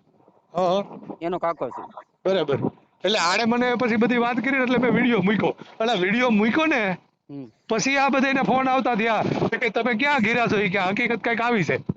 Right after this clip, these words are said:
Speaker 2: તો એ દેવસિંહભાઈ વાઘેલાને મેં બારમણ તરત જ કીધું, મેં કીધું "વસંતભાઈએ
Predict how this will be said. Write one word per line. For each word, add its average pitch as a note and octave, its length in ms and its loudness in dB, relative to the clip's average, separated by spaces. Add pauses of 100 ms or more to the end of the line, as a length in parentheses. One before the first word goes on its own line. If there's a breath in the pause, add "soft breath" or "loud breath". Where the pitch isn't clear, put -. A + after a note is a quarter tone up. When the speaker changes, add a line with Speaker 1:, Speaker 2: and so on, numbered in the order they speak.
(280)
Speaker 2:
તો - 160 -14
એ D3 160 -4
દેવસિંહભાઈ D#3 580 -4
વાઘેલાને D3+ 380 -4
મેં E3+ 120 -4
બારમણ E3 340 -4
તરત D#3+ 200 -8
જ E3+ 120 -8
કીધું, E3+ 280 -4
મેં E3+ 140 -2
કીધું E3+ 260 -2
"વસંતભાઈએ E3+ 800 -4